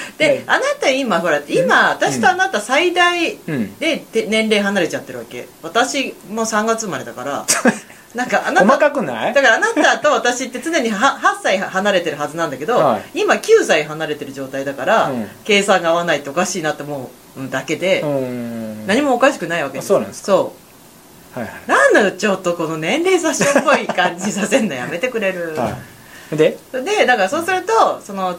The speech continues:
Speaker 1: 当初買った、
Speaker 2: うん。
Speaker 1: なんかそのテクノロジーの進化によって、
Speaker 2: うん。
Speaker 1: なんかこう古くなったっていうものだけじゃなくて、
Speaker 2: うん。
Speaker 1: この柄はもうさすがに着れないとか、
Speaker 2: うん。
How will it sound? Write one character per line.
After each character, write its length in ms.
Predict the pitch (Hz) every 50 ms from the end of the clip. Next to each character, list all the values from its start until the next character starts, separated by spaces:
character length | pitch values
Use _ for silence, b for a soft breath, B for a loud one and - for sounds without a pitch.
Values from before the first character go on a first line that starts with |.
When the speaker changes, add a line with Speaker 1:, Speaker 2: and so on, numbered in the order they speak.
| - - - -
Speaker 1:
当 140 | - 320 320
初 200 | 285 277 233 185
買 160 | - 160 156
っ 40 | 156 - - - -
た、 320 | 285 349 392 349 - -
Speaker 2:
う 40 | -
ん。 160 | 110 95 92
Speaker 1:
な 80 | - 226
ん 20 |
か 80 | 170 170
そ 100 | - 208
の 140 | 190 - B B B B
テ 100 | 233 240
ク 140 | - 349
ノ 80 | 403 453 453
ロ 160 | 440 440 415
ジ 80 | 415 415 427 415
ー 20 |
の 80 | 403 392
進 260 | - 415 427 415 -
化 100 | 349 269
に 100 | 220 190
よ 100 | 175 165
っ 40 | -
て、 520 | - - - - 370 381 370 277 190 151
Speaker 2:
う 40 | 117
ん。 20 |
Speaker 1:
な 80 | 110 -
ん 40 | -
か 100 | 180 -
こ 160 | - 175 165
う 40 | 170
古 200 | 214 233 226 220
く 100 | - 165
な 100 | 165 156
っ 60 | -
た 120 | - 233
っ 100 | 240 240
て 80 | - 202
い 40 | 170
う 40 |
も 120 | 165 175 185
の 120 | 208 202
だ 120 | - 247 -
け 120 | 220 220
じ 60 | 160
ゃ 40 | 127
な 120 | 131 165
く 100 | 160 -
て、 340 | - - 240 320 294 175 - 113
Speaker 2:
う 40 |
ん。 120 | 107 101 92 87 B B B - -
Speaker 1:
こ 140 | - - 220
の 160 | 262 320 302
柄 260 | 277 339 349 349 349
は 160 | 349 349 349 349
も 200 | 359 359 349 311
う 20 |
さ 140 | - 240 214
す 120 | - 226
が 100 | 220 240
に 120 | 240 240 226
着 140 | - 247
れ 100 | 220 220
な 140 | 214 214 214
い 80 | 220 202
と 100 | 147 117
か、 240 | - 117 117 120 117
Speaker 2:
う 20 |
ん。 180 | 117 110 101